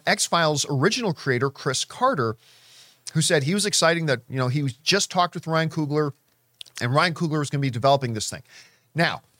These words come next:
then why is it a story again, apparently? Well, the, part of the reason why it's a story again is because nothing was heard about it after March.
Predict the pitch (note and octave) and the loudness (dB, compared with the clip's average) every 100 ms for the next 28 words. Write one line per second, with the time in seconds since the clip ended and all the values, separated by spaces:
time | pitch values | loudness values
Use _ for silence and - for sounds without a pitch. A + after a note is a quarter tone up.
0 | _ _ D3 E3+ E3 F#3+ A#3 G#3+ F#3 F3 | _ _ -2 -2 2 0 0 -2 -4 -4
1 | E3 D#3 D3+ D3 - C3 D#3+ D#3 A2+ A2+ | 0 2 2 2 -2 2 4 2 0 -6
2 | - A#2 F2+ F#2 C3 F3 A#3+ A#3+ G3 E3+ | -4 -4 -4 -4 0 0 -2 -10 -12 -10
3 | - E4 A4 E4 D#4 A3 G#3 G3+ E3 F#3 | -6 -2 0 0 0 0 -2 0 -2 -2
4 | F3 D#3 G#3+ F#3 D3+ D#3+ D#3 - _ _ | 0 0 0 -2 -2 0 0 -4 _ _
5 | _ B2+ C#3+ F#3 D#4 D#4+ G#3+ F#3 F3+ F3 | _ 0 4 6 4 4 2 2 2 0
6 | - A3 A#3 G3 D#3 D3 C#3+ C#3+ C#3+ C3 | 0 4 4 4 4 4 4 2 2 0
7 | C#3 F3+ - - - | 2 2 0 -6 -10